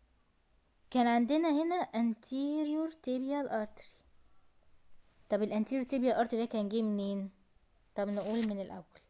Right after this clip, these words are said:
نقول من أول، من فوق شوية، من عند الصاي. كان عندنا femoral artery،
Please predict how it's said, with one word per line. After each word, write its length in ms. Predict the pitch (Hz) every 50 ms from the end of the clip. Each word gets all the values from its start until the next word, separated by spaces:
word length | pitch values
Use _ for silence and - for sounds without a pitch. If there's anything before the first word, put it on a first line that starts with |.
| _ _ - _ _ _ _ -
نقول 200 | - - 233 277
من 240 | 277 262 254 220 -
أول، 300 | - 254 285 302 311 269
من 160 | 220 208 208
فوق 180 | 214 - - 226
شوية، 260 | - - 240 233 240
من 100 | 233 220
عند 260 | 190 190 208 214 202 220 214 196 95 - 208 208 196 -
الصاي. 540 | - - - - - - 202 175 175 - - - - - - _ - - - _ _ _ -
كان 140 | - 226 226
عندنا 500 | 214 214 220 220 208 240 262 285 320 339
femoral 600 | 330 - 247 240 240 233 214 208 202 - 190 190
artery، 340 | - - - - - - -